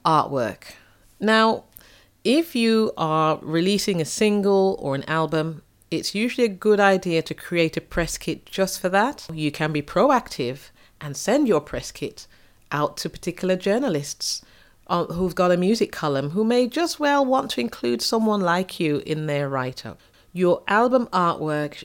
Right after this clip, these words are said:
is a great pictorial way to show off your recording. So make sure that the album artwork is created by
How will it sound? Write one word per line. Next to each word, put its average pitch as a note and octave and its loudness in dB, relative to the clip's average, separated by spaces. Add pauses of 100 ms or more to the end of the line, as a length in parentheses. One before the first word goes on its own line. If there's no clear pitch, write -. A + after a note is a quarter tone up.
is D#3+ -2
a D#3 -6
great E3+ 0
pictorial F#3+ -2
way D#3 0
to D3 -10
show G3 -2
off G3 0
your E3 0
recording. D#3+ -4 (600)
So G#3 2
make A3 4
sure F#3+ 2
that D3+ -2
the - -6
album G#3+ 2 (100)
artwork E3 -2 (100)
is E3 -2
created F#3+ -2 (180)
by D3 0